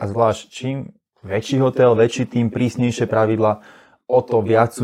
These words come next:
niektoré menej, e, rozumné a človek ich jednoducho nezmení. Pretože oni tam boli päť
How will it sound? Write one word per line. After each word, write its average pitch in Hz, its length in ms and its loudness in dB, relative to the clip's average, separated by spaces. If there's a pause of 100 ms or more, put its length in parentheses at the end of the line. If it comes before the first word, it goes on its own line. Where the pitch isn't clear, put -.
niektoré 104 580 0
menej, 120 800 0
e, - 0 - (560)
rozumné 127 640 2 (120)
a 107 120 -10
človek 113 400 4
ich 113 160 0
jednoducho 104 260 -2
nezmení. 98 540 0
Pretože 110 340 -2
oni 113 140 0
tam 104 180 0
boli 95 220 -4
päť 127 260 -2